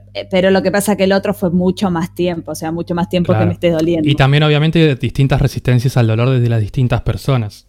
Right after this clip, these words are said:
Speaker 1: Ah,
Speaker 2: ¿no?
Speaker 1: sí, soy horrible.
Speaker 2: Obviamente. Bueno, y también yendo a esto, al mapa del dolor, hay distintas técnicas que se utilizan para tatuar. Como saben, por ahí,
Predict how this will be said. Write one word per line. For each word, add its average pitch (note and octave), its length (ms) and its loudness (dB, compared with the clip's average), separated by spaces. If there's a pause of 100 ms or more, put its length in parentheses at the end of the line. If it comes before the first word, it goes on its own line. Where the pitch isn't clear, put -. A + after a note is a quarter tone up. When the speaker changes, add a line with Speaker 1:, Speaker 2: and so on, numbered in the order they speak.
(120)
Speaker 1:
Ah, F#3 140 -4
Speaker 2:
¿no? A2+ 140 -10
Speaker 1:
sí, E3 240 0
soy E3 180 -2
horrible. D#3 460 -4
Speaker 2:
Obviamente. A2+ 580 -6 (960)
Bueno, B2 340 2 (120)
y D3+ 100 0
también G#3+ 300 4
yendo G#3+ 260 2
a G3+ 80 4
esto, C#3 320 -4
al A#2 320 -2
mapa C#3+ 320 0
del C#3 120 2
dolor, D#3+ 380 -2
hay F3 160 4
distintas F3+ 480 0
técnicas D3 480 2
que - 120 -8
se B2+ 80 -4
utilizan C3 400 -2
para A#2 200 0
tatuar. A2+ 360 -4
Como G#2+ 180 -6
saben, D3+ 380 0 (340)
por A#2 160 -2
ahí, B2 360 -2